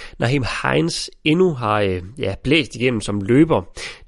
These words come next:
Det har han til gengæld som receiver, og mod Texans, der blev det til hele ni grebne bolde og to touchdowns for den eksplosive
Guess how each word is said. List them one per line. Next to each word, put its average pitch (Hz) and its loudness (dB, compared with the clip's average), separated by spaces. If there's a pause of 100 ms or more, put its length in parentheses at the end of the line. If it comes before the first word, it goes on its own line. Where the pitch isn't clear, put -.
(100)
Det 202 6
har 226 6
han 196 2
til 156 -4
gengæld 180 2
som 151 -2
receiver, 160 0
og 120 -4
mod 156 2
Texans, - -4
der - -2
blev 214 -6
det 170 -10
til 156 -6
hele 202 -4 (340)
ni 208 2
grebne - -6
bolde 131 2
og 104 -4
to 160 -2
touchdowns - -6
for - -6
den 107 -8
eksplosive 107 -6